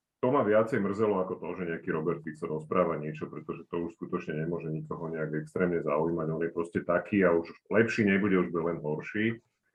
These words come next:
Ale toto ma mrzelo, lebo to sú veci, ktoré vysielajú nejaký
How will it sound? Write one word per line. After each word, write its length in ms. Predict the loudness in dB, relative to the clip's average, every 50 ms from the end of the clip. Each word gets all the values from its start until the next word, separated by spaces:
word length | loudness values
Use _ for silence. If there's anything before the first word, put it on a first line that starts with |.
| _ _ _ _
Ale 240 | 4 4 4 6 4
toto 240 | 2 2 4 4
ma 80 | 4 4
mrzelo, 400 | 4 4 4 4 4 6 6 4
lebo 320 | 4 4 2 0 -2 0
to 80 | -2 -2
sú 240 | -2 -2 -2 0 0
veci, 320 | 0 0 -2 -8 -10 -6
ktoré 320 | _ -2 0 0 0 0 0
vysielajú 560 | -2 -4 -4 -4 -2 -2 0 0 0 -2 -2
nejaký 240 | -4 -4 -6 -8